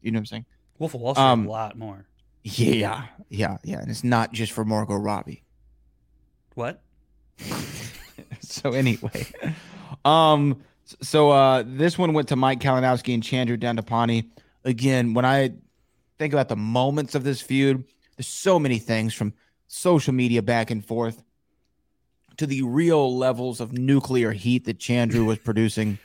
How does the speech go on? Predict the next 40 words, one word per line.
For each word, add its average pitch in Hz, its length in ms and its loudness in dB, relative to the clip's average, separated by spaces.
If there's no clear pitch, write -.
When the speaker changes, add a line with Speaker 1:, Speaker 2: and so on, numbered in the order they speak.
Speaker 2:
<laughs> - 140 -20
A 117 60 -12
hundred 120 180 -4
Speaker 1:
at 113 80 4
one 117 200 4
Speaker 2:
percent. - 80 -10
Speaker 1:
point, 113 340 2
and 117 120 0
then 127 100 2
the 120 120 0
lollipop 110 760 0
moment, 104 640 -2
um, 110 220 -2
is 285 80 2
Speaker 2:
Yeah. - 60 0
Speaker 1:
gonna 139 160 2
go 131 160 0
down 123 460 0
in 113 260 -6
history. 107 880 -12
Speaker 2:
Yeah, 147 300 -2
and 165 240 -2
I 165 160 -4
know 180 140 -2
people 185 300 -10
were 147 140 -6
talking 139 280 -6
about 117 360 -8
Thomas 151 280 -4
Harper 131 240 -6
and 110 140 -10
Gold 120 240 -4
Leader, 139 400 -2
and 214 120 2
the 208 80 2
thing 247 580 -2
with 139 320 -4
their 135 380 0
quote-unquote 131 500 -6
feud, 147 480 -4